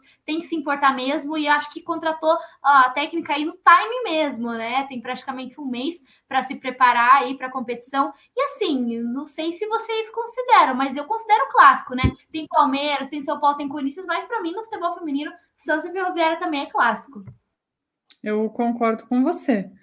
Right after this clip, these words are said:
Speaker 2: E não é só nesse traba-, nesse tempo que a Tatiele vai trabalhar, né? Não é, ah, se ela for eliminada, se o Santos for eliminado do Brasileirão, acabou, não tem mais o que ela fazer. Não, porque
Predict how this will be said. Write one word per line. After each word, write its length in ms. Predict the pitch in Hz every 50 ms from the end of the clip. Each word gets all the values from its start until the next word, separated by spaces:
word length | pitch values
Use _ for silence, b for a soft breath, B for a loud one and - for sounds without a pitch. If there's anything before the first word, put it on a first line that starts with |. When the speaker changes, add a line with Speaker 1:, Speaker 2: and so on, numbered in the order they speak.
| b b b b b b
Speaker 2:
E 600 | - 214 226 220 220 214 208 202 196 190 185 180 190
não 240 | 214 226 233 233
é 100 | 233 254
só 280 | 294 - - 339 330 311
nesse 540 | 311 302 311 311 339 339 330 320 311 311 277
traba-, 380 | - 311 294 294 262 254 247
nesse 340 | 262 262 269 277 269 - -
tempo 300 | - 302 277 311 339 339
que 60 | -
a 80 | 349 311
Tatiele 480 | 320 294 294 294 - 285 262 247 254 262
vai 300 | 247 247 247 240 240 233
trabalhar, 560 | 240 262 247 233 220 240 240 220 208 202 202
né? 120 | 196 202
Não 160 | 208 220 220
é, 360 | 220 226 247 247 240 - - - _ _ -
ah, 200 | 233 240 233 226
se 300 | - - - 262 254 262
ela 320 | 254 254 254 247 240 240
for 240 | 240 - 254 247 247
eliminada, 600 | 247 240 240 247 240 247 233 233 233 240 247 247
se 100 | 247 -
o 40 | 226
Santos 280 | - 269 262 254 254
for 100 | - 254
eliminado 460 | 247 254 254 247 247 247 240 240 233 240
do 120 | 254 226
Brasileirão, 680 | 233 240 240 254 240 247 247 240 247 254 277 294 302 320
acabou, 480 | 302 - 277 262 233 220 254 262 277
não 120 | 285 285 277
tem 140 | 269 269
mais 160 | 262 262 262 262
o 60 | 262
que 40 | 269
ela 120 | 262 254
fazer. 340 | 254 277 269 247 226 220 214
Não, 300 | 220 269 311 339 311 -
porque 380 | - - - 233 220 208 214